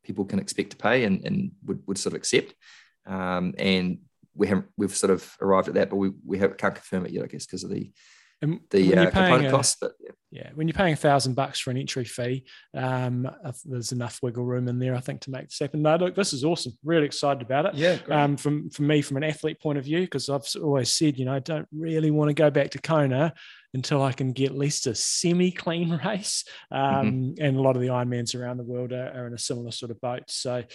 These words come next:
Speaker 2: um, it's awesome. So gi-, give us a plug in terms of, uh, the website and, and any other ways, uh, people can follow you at the moment.
Speaker 1: Yeah, I guess, um, as I was getting to, we just need to get as many people behind us as we can to, I guess, you are the customers of those events. And, and if you demand this, surely they've,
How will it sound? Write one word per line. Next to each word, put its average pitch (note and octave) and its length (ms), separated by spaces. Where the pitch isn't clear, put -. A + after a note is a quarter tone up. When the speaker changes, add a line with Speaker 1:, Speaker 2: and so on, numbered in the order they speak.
Speaker 2:
um, C3 380
it's - 140
awesome. E3 260
So E3 180
gi-, F#3 180
give G3 120
us E3+ 100
a - 40
plug E3 260
in D#3 80
terms D3+ 340
of, D3 100
uh, C#3+ 220
the C3+ 80
website E3+ 440
and, C#3+ 120
and D3 220
any D3 200
other C3+ 140
ways, C#3 380
uh, C3+ 120
people D3 260
can B2+ 100
follow C#3+ 200
you C#3+ 160
at - 60
the C3 60
moment. C#3 280
Speaker 1:
Yeah, E3+ 160
I A#2 40
guess, G#2+ 300
um, G2 360
as G#2 80
I G2+ 40
was F#2 80
getting A2 160
to, G2+ 280
we A#2+ 100
just A2+ 140
need G2+ 120
to G2 60
get G2 100
as - 100
many G3 160
people G#2 200
behind F#2+ 240
us - 140
as F#2+ 80
we F#2 60
can G#2 280
to, G2 280
I F#2+ 80
guess, - 280
you A2+ 180
are G#2+ 60
the G2+ 80
customers A2 420
of G2+ 60
those G2+ 180
events. G2 340
And, F#2+ 180
and G2+ 100
if G2 120
you G2+ 100
demand G2+ 440
this, C#3 100
surely G#2 300
they've, G2 160